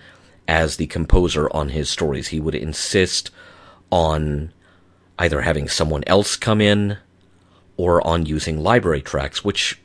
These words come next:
is what was done here. Uh, some older Delia Derbyshire library tracks that she had done at the Radiophonic Workshop,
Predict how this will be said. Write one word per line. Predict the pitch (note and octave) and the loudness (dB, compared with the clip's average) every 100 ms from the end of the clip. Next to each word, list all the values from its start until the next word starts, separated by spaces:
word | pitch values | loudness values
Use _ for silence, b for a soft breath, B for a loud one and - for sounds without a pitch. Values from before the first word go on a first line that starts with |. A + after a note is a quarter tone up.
| _ | _
is | G2+ F2+ | -2 0
what | E2+ E2 | 0 0
was | D2+ | -2
done | D#2+ D2 | -4 -4
here. | D2 B2+ G#2 C#2+ - B B B B B | -4 0 0 0 -6 B B B B B
Uh, | D#2 D2+ | -2 -2
some | - - D#2+ D2 C#2 - _ _ | -2 -2 -2 -2 -4 -10 _ _
older | G#2 F#2 E2 | -4 0 0
Delia | D2 F2+ F#2+ E2 | 0 0 2 4
Derbyshire | E2+ F2 E2 - D2+ C#2 - | 4 4 2 -2 -2 -2 -4
library | F2+ E2 D#2 D2 | 0 0 0 -2
tracks | - E2 C#2+ - - - b b b b - | 0 0 0 -4 -10 -12 b b b b -4
that | E2 | -2
she | - F2 | 0 0
had | D2 D#2+ | 0 0
done | E2+ D2+ - | 2 0 0
at | D#2+ D2+ | -2 -2
the | D#2 | 0
Radiophonic | D#2+ C#2+ D2 D#2+ C#2+ E2+ | 0 0 -2 -4 -4 -2
Workshop, | E2 - - C#2 C#2 | -2 -2 -2 -2 -4